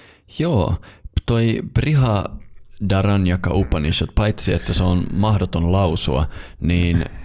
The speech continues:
se on yksi niitä, m-, taitaa olla mun suosikki Upanishad. Pitäisikö meidän, ennen kuin puhutaan tästä lisää, niin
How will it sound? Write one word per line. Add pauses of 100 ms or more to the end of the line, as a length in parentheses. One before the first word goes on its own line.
se
on
yksi
niitä, (720)
m-, (320)
taitaa
olla
mun
suosikki
Upanishad.
Pitäisikö
meidän,
ennen
kuin (480)
puhutaan
tästä
lisää,
niin